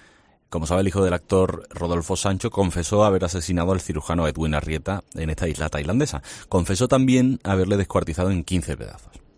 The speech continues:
Todavía no hay sentencia, pero en Redacción llevamos muchos días preguntándonos,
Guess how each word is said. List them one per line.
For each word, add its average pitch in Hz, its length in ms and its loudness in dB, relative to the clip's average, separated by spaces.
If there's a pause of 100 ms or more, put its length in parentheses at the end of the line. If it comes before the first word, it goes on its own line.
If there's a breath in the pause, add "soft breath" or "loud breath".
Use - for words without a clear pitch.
(720)
Todavía 90 260 2
no 104 60 4
hay 87 80 4
sentencia, 87 600 0 (760 loud breath)
pero 85 180 0
en 87 80 0
Redacción 95 380 2
llevamos 127 280 6
muchos 120 300 0
días 117 120 2
preguntándonos, 113 800 2